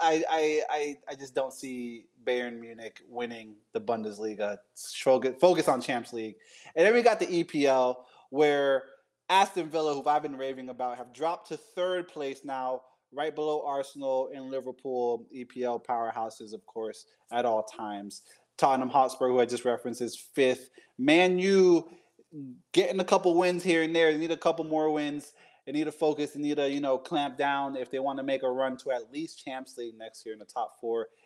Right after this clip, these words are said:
in the E P L. And then speaking of Champs League,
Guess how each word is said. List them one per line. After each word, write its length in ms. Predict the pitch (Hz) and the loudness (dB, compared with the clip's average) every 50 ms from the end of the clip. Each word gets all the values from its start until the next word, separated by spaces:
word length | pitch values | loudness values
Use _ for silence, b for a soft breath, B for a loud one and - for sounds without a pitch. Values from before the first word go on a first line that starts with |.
| b b _ | b b _
in 140 | - 147 156 | -4 -2 -2
the 80 | 151 139 120 123 120 | -2 -2 -4 -4 -8
E 60 | 117 | -8
P 260 | - - 123 120 113 | -8 -6 -4 -2 0
L. 240 | 110 110 107 110 107 B B B B B - | 0 2 0 0 -2 B B B B B -2
And 80 | 143 151 | -2 0
then 80 | 147 | 0
speaking 320 | - - 196 208 220 226 220 | 2 4 4 4 4 4 2
of 100 | 208 180 | 0 0
Champs 380 | - 190 180 175 165 165 - | 2 4 4 4 4 2 0
League, 300 | 147 143 143 135 131 123 | 0 2 2 2 0 -2